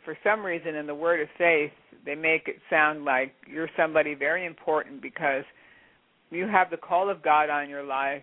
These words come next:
and you have an anointing. And so then, of course, you feel in your heart like you have to kind of live up to this, uh,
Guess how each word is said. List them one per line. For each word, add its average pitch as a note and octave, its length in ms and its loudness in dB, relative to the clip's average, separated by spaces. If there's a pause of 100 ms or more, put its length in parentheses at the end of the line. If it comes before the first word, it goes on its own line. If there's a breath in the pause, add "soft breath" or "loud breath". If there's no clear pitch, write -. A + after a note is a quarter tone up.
and C#3 120 -14
you F3 120 -14
have F#3 260 0
an F#3 100 -8
anointing. E3 880 -6 (540 soft breath)
And D3+ 480 2 (140)
so C#3+ 420 0 (1300)
then, G#3 260 2
of G3+ 120 -12
course, G#3+ 340 -6 (440)
you G#3 220 -10 (100)
feel F3+ 260 -2
in D#3 140 -8
your D#3 120 -12
heart F#3+ 380 2
like C3 180 -8
you F3+ 120 -14
have F3+ 280 -2
to D#3 80 -16
kind D#3+ 280 -4
of C#3+ 100 -10
live D#3 220 -4
up E3+ 220 4 (120)
to E3+ 60 -12
this, D3+ 260 -4 (960 soft breath)
uh, D3 360 2